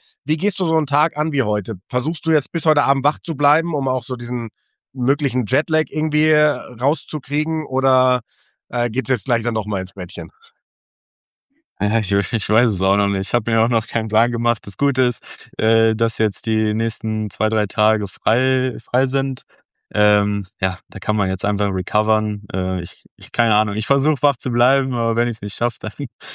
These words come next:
Speaker 2: dann fall ich halt, dann fall ich ins Bett und dann ist auch okay. <laughs>
Speaker 1: Ich wünsch dir auf jeden Fall, dass du dich gut erholst und, äh, dass du dann auch möglichst schnell realisiert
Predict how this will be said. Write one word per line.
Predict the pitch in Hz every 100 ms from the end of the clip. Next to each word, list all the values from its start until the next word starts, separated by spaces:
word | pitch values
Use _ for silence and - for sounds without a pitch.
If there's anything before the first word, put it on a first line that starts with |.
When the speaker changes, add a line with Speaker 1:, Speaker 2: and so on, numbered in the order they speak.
| - -
Speaker 2:
dann | 120
fall | - 117
ich | 117 -
halt, | 107 101 -
dann | 107
fall | 113 107
ich | 95
ins | 92
Bett | - 104 -
und | 90
dann | 90 92
ist | -
auch | 90
okay. | 95 - 101 - -
<laughs> | 143 - 143 - - _ - - - - _ _ - _ _ -
Speaker 1:
Ich | 143 151
wünsch | 180 -
dir | 165
auf | 143
jeden | 139 147
Fall, | 143 131
dass | 127
du | -
dich | 127 123 -
gut | - 175
erholst | 165 135 127 143 151 -
und, | 143 127 123 -
äh, | 123 117 117 117
dass | 120 -
du | 117
dann | 113 117 -
auch | 120 98
möglichst | 120 120 156 131 110
schnell | - 120 127
realisiert | 123 120 113 110 104 123 127